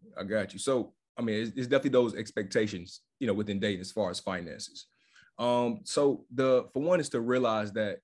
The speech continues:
you don't have to live up to all of those expectations. You gotta do what's true to you and, and be honest with yourself when it comes to these things. Um, and kinda going back to what we initially said is having that commu-, ha-,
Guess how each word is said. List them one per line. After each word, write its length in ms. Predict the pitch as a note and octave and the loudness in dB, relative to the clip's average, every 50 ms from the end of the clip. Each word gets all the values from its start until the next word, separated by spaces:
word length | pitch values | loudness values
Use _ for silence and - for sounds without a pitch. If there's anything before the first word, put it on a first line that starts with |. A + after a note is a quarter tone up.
| _ _ _ _ _ _ | _ _ _ _ _ _
you 120 | A#2 B2+ | -6 -2
don't 160 | C#3 C#3 A#2 A2+ | 0 0 0 0
have 160 | B2+ A#2 A2 | -2 -4 -2
to 220 | - G#2 F2+ G2+ G#2+ - | -2 -4 -4 -6 -10 -8
live 260 | G2+ A2 A#2+ B2 A2+ | -2 0 2 2 4
up 120 | A2 G2 - | 2 0 0
to 100 | - G#2 | 0 0
all 200 | - A2+ A2+ G#2 | 0 2 0 0
of 60 | G#2 | 0
those 180 | G2 G#2+ G2+ F#2 | 0 -2 -2 -2
expectations. 500 | F#2+ F#2+ - - - E2+ - A2+ G#2 G#2 | -4 -6 -6 -8 -8 -6 -4 -6 -4 -4
You 80 | G#2+ A#2 | 0 2
gotta 200 | B2+ A#2+ A#2+ A#2+ | 2 2 2 2
do 80 | B2+ | 0
what's 180 | A#2 A2 G#2+ - | 0 0 -4 -6
true 180 | - - C3 | -4 -2 -2
to 60 | A2+ G#2 | 0 2
you 280 | G#2 G#2+ G#2+ G#2 F#2+ - | 2 2 2 0 -2 -4
and, 140 | F#2 - - | -6 -6 -4
and 340 | - G#2 G#2 F#2+ F#2+ F#2+ F#2 | -2 -2 -2 -2 -4 -4 -2
be 100 | G#2 G#2+ | -2 0
honest 220 | G#2 G#2+ A2 G2+ | 0 0 -2 -2
with 100 | - F#2 | -4 -10
yourself 300 | G2 F#2 - A#2 G#2 F#2 | -10 -4 -2 -2 -2 -2
when 120 | F#2+ F#2 F#2+ | -2 -8 -12
it 80 | F#2+ | -6
comes 200 | - - G2+ F#2 | -4 -4 -4 -4
to 60 | F#2 F2+ | -6 -8
these 220 | F#2+ F2+ - - | -10 -10 -12 -12
things. 380 | - E2+ D#2 C2+ _ _ - - _ _ _ - - - _ _ _ | -12 -12 -16 -16 _ _ -20 -20 _ _ _ -20 -20 -20 _ _ _
Um, 320 | G2+ G2+ G2+ G2+ G2 G2+ - | -4 -2 -2 -2 -2 -2 -2
and 160 | B2+ A#2 A2+ | -2 0 0
kinda 180 | - C#3+ D3 | 0 0 0
going 200 | C#3 C3 C3+ B2+ | 2 2 4 4
back 140 | B2 B2+ A2+ | 4 2 0
to 60 | A#2+ | 0
what 100 | A#2 A2+ | -2 -2
we 120 | A#2 A#2 G#2+ | 0 0 2
initially 380 | G#2 A2 A#2 G#2+ A2 - G2+ | 2 2 0 0 -2 -6 -8
said 360 | F#2+ - - A2+ A2+ G#2+ G#2 F#2+ | -6 -4 -2 0 2 2 2 0
is 180 | F#2 E2+ - - | -2 -6 -10 -12
having 320 | - - B2+ C3 B2+ B2+ B2 | -6 -4 -2 -2 0 2 2
that 200 | A#2+ A#2+ G#2+ F#2 | 4 4 2 2
commu-, 280 | - - A2 G#2+ G#2 - | 0 0 0 0 0 -4
ha-, 100 | A2 G#2+ | -8 -12